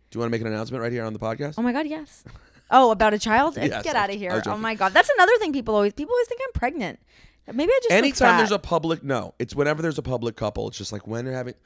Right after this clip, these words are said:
Speaker 1: you know,
Speaker 2: Ugh.
Speaker 1: I, I, um, I get comments all the time when I post pictures of Bear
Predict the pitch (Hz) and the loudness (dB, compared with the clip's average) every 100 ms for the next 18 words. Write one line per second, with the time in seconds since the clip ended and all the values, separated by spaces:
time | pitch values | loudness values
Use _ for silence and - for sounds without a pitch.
0 | - 214 226 233 226 214 165 151 156 165 | -8 -2 2 4 6 4 2 2 4 2
1 | - - 135 147 143 127 120 113 _ _ | -4 0 2 2 0 -2 -4 -8 _ _
2 | _ - 120 127 139 131 123 120 107 - | _ -6 -4 -4 -6 -6 -4 -4 -6 -4
3 | 110 110 107 - 104 101 104 110 _ _ | -4 -2 -4 -6 -6 -6 -10 -16 _ _
4 | _ _ - 107 101 110 - 110 104 98 | _ _ -8 -6 -2 -2 -4 -10 -8 -10
5 | 101 - 101 85 - | -10 -8 -8 -10 -18